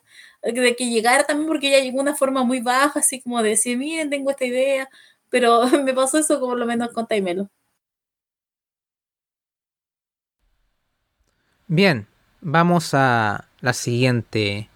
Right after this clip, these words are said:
Speaker 2: escena, la siguiente parte de este programa, y llegamos un poco a,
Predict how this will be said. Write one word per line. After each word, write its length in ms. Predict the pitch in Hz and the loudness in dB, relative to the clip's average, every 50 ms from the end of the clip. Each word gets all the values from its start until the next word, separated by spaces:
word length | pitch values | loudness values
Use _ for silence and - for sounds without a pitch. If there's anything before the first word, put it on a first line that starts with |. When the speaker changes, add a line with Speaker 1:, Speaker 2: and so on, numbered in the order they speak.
| _ _ - - - - - | _ _ -20 -20 -20 -14 -12
Speaker 2:
escena, 340 | - - - - 214 214 180 | -8 -8 0 2 2 4 4
la 60 | 147 | 2
siguiente 300 | - - 151 156 151 147 | 2 0 0 2 2 2
parte 320 | - - 170 160 - - | 2 2 0 2 2 0
de 60 | 123 | 0
este 280 | 120 - - - 120 117 | 0 -2 -4 -6 -6 -4
programa, 540 | - 113 113 113 117 123 123 127 135 156 160 | -4 -4 -4 -2 -2 -2 -2 -2 -2 -4 -2
y 240 | 165 170 175 170 170 | 0 0 2 2 2
llegamos 320 | 170 175 208 247 277 254 | 2 2 2 0 2 0
un 120 | 233 208 | 0 0
poco 300 | 180 208 196 190 - 156 | 0 0 -2 0 0 -2
a, 260 | 131 113 104 101 - | -2 -2 -4 -6 -10